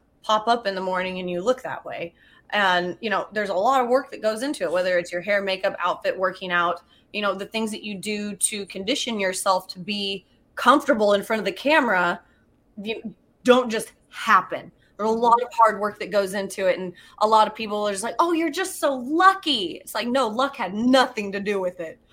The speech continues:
I have scratched and clawed and worked my living butt off to do all of this. Luck is not involved.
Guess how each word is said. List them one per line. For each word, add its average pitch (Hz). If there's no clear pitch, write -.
I 247
have 233
scratched 226
and 226
clawed 247
and 208
worked 247
my 196
living 262
butt 226
off 185
to 196
do 208
all 208
of 180
this. 180
Luck 220
is 202
not 208
involved. 180